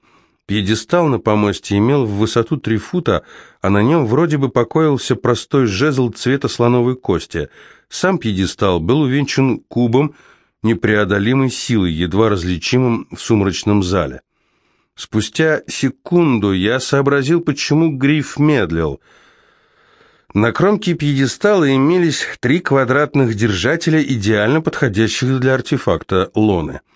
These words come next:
Однако к ним было невозможно подступиться из-за мощного энергетического барьера. Гриф, между тем, заломил Лоне руку за спину,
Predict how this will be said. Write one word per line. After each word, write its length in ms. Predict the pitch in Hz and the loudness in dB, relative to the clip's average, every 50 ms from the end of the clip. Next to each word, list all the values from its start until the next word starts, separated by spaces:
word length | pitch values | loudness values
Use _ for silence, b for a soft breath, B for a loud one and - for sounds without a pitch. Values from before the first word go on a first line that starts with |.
| _ _ - | _ _ -6
Однако 760 | 95 95 80 82 101 107 104 107 - 104 101 101 101 101 92 - | -4 -4 -2 0 0 0 0 0 0 0 0 2 0 -2 -2 -2
к 60 | - | -2
ним 260 | 95 107 120 127 127 | 0 0 2 2 2
было 140 | 135 135 135 | 2 0 2
невозможно 600 | 139 135 135 135 131 120 123 143 147 127 139 143 | 2 2 2 0 0 0 0 0 0 0 -2 -2
подступиться 760 | 143 147 143 - - - 143 139 - 160 143 - - 143 135 | -4 -4 -6 -6 -4 -4 -4 -2 -2 -4 -4 -2 -2 -2 0
из-за 240 | 123 104 98 120 127 | 0 0 0 0 2
мощного 380 | 135 135 120 - - 127 127 127 | 2 0 0 -2 0 0 2 2
энергетического 840 | 127 120 120 120 127 127 - 139 113 - - - - - 117 117 | 2 0 -2 -6 -8 -6 -4 -4 -4 -4 -6 -6 -2 0 0 2
барьера. 500 | 113 123 127 131 117 92 78 69 67 - b b b b b b b b b b b b b b b - | 2 2 0 0 0 -2 -4 -6 -8 -12 b b b b b b b b b b b b b b b -6
Гриф, 420 | 98 95 120 156 196 196 - - | -2 0 2 2 2 0 0 0
между 320 | 127 117 110 95 92 98 | 2 2 2 2 0 -2
тем, 260 | - - 110 101 95 87 | -2 0 0 2 2 2
заломил 440 | 85 101 107 120 139 175 196 190 | 2 2 2 2 2 2 2 2
Лоне 340 | 175 165 160 170 170 170 165 | 2 2 2 2 4 4 2
руку 340 | 156 147 120 - - 113 107 | 2 2 0 -2 0 0 0
за 180 | 98 120 131 127 | 2 2 0 -2
спину, 340 | - - 151 151 151 143 | -2 -2 0 0 0 -2